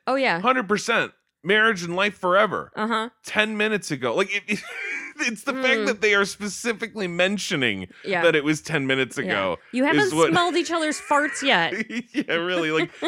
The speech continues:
Speaker 2: it really is that moment of just like, "Gu-, guys, again, all of these stories are so fast." Like, last week,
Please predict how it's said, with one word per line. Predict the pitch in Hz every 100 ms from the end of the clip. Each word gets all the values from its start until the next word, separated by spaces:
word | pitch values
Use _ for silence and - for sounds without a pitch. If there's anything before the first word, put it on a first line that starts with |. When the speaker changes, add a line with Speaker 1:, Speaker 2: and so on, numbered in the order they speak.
| 359
Speaker 2:
it | 180 214
really | 190 180 170
is | 175 147
that | 151 139
moment | 147 143 135
of | 110
just | 120 -
like, | 131 117 -
"Gu-, | 135 - _ -
guys, | 160 190 -
again, | 120 - 202 208 120
all | 98 220 311
of | 233
these | 185 -
stories | - 190 160 110 110
are |
so | - - 220 285
fast." | - 233 220 156
Like, | 165
last | 160 220 233 -
week, | 131 95